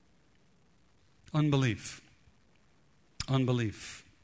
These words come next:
Unbelief. Unbelief is so powerful. It is such a root issue.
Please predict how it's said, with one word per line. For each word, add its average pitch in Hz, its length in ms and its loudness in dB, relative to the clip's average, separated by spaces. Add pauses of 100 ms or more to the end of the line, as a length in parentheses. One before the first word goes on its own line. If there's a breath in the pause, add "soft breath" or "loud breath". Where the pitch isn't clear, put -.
(540)
Unbelief. 123 760 -2 (1600 loud breath)
Unbelief 147 800 6
is 120 340 2
so 151 300 2
powerful. 139 720 -4
It 139 100 0
is 135 200 0
such 170 340 -2
a 135 220 -2
root 156 520 0
issue. 123 500 0